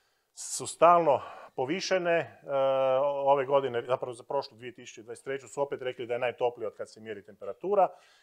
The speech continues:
i tako će vrlo vjerojatno biti svake sljedeće godine. E, što se tiče Jadrana i zagrijavanja, svi vjerojatno znate da struje u, u Jadran ulaze uz našu obalu, znači uz, hvala Bogu, uz našu s-, obalu, kod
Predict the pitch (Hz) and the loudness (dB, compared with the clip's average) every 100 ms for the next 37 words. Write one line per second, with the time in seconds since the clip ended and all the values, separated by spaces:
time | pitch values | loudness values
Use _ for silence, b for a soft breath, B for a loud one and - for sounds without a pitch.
0 | B 123 160 - - 240 190 143 143 135 | B -4 -2 -2 -2 0 2 2 2 0
1 | - 120 110 135 120 107 120 107 101 98 | -2 -10 -6 -2 -2 -4 -10 -10 -10 -8
2 | 127 196 208 208 _ _ _ _ _ _ | -6 -6 -10 -14 _ _ _ _ _ _
3 | _ _ - 135 139 143 131 147 - 202 | _ _ -2 4 6 6 2 -2 -6 -4
4 | 170 190 208 196 180 170 160 143 151 135 | 4 8 8 6 2 0 0 -4 -8 -4
5 | 156 151 180 196 180 165 151 147 - _ | -2 2 6 6 6 2 0 -4 -16 _
6 | _ _ _ - - 185 139 147 135 131 | _ _ _ -20 -8 -4 4 6 6 4
7 | 117 151 151 135 127 131 - 147 160 143 | 0 4 4 2 2 2 0 -4 0 0
8 | 135 143 139 139 139 127 123 127 127 120 | 0 -2 2 4 4 2 0 4 4 2
9 | 123 123 120 113 - 139 151 143 147 147 | -2 -4 -8 -18 -6 -2 -2 -2 -2 0
10 | 147 139 131 120 - 117 - _ - 120 | -2 -2 -8 -10 -14 -20 -20 _ 0 2
11 | 120 135 117 117 139 - 127 143 143 151 | 4 2 0 -4 -4 -6 -14 -14 -6 -4
12 | 156 147 135 - 127 | -2 -2 -4 -6 -8